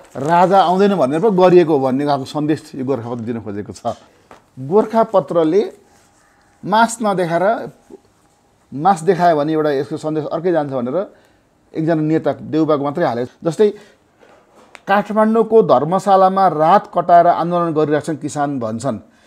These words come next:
काठमाडौँको धर्मशालामा बसेर चिसोको छिडीमा, अहिले चिसोमा बसेर उनीहरूले कसरी एउटा, एउटा दियो, लेकिन भाडामा आएर कोठामा बसेर आन्दोलन गर्नु परेको छ। किनभनेदेखि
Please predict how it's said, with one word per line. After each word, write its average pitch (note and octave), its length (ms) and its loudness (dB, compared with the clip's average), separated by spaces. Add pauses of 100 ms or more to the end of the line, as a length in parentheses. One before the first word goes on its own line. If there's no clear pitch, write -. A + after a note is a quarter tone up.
(260)
काठमाडौँको G3+ 440 0
धर्मशालामा F#3+ 640 0
बसेर E3 440 -2
चिसोको F#3 440 -4
छिडीमा, F3+ 420 -6
अहिले E3 140 0
चिसोमा F3 340 -10
बसेर D#3+ 300 -2 (360)
उनीहरूले F3 240 -2
कसरी G#3 300 2
एउटा, F#3 180 2
एउटा F3+ 240 2
दियो, E3+ 320 0
लेकिन F3 280 -4 (280)
भाडामा F#3 480 2
आएर F3 400 2
कोठामा F3+ 380 -2 (100)
बसेर F#3+ 300 0
आन्दोलन D#3 420 -4
गर्नु C3 220 -4
परेको B2+ 220 -6
छ। E3+ 100 -6 (400)
किनभनेदेखि G3+ 520 0